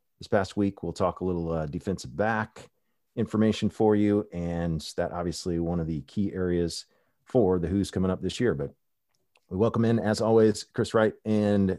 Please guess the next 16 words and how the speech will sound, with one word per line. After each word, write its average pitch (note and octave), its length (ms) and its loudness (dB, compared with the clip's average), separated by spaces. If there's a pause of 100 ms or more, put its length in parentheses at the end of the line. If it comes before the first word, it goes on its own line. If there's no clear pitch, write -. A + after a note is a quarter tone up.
Chris - 220 -4
Horn. A#2 380 4
And F#2+ 540 0
gentlemen, G#2+ 440 2 (640)
what A2 240 0
say A2+ 180 2
you G#2 480 4 (140)
about F2+ 260 -2
the F2 60 -8
performance F#2+ 580 -2
against E2+ 560 -4 (480)
Ohio, E2 500 0
who D2 100 -8
seemed F2+ 260 -2
to E2+ 60 -2
be E2+ 440 -2